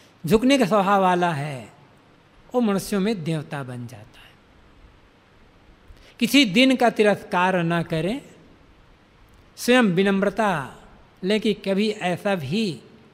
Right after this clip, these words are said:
ऐसी दशा मेरी भी हो सकती है। "ना जानो किस रु-, रुख तरा कूरा होए करंग", इसी में आया भी, ऐसा दो दिन पहले।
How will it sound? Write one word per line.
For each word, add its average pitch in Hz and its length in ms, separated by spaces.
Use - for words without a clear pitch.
ऐसी 196 200
दशा 202 240
मेरी 180 340
भी 180 180
हो 165 200
सकती - 440
है। 101 140
"ना 214 220
जानो 202 420
किस 190 280
रु-, 202 300
रुख 220 240
तरा 185 360
कूरा 190 400
होए 180 420
करंग", 165 640
इसी 190 460
में 196 160
आया 196 260
भी, 190 100
ऐसा 185 460
दो 185 120
दिन 180 160
पहले। 170 360